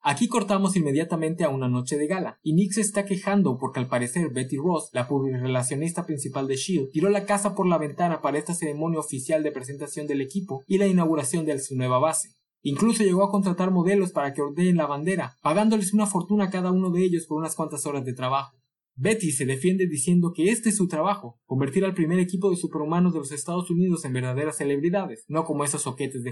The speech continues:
Hollywood. Y por fin, en un splash page de dos páginas, podemos ver por primera vez la base de operaciones de shield y el cuartel general de los Ultimates, en toda su gloria.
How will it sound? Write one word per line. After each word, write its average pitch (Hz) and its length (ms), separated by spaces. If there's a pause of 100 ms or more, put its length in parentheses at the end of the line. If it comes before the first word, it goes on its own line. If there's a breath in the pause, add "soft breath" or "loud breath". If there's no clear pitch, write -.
Hollywood. 151 320 (240)
Y 131 140
por 147 160
fin, 202 340
en 147 80
un 180 160
splash 175 460
page 180 280
de 139 140
dos 151 240
páginas, 160 480
podemos 170 460
ver 175 320
por 151 160
primera 170 340
vez 165 220
la 143 100
base 165 240
de 175 80
operaciones 143 540
de 135 80
shield 160 360
y 151 120
el 131 80
cuartel 131 300
general 131 420
de 131 80
los 127 180
Ultimates, 170 560
en 113 300
toda 147 240
su 131 180
gloria. 123 400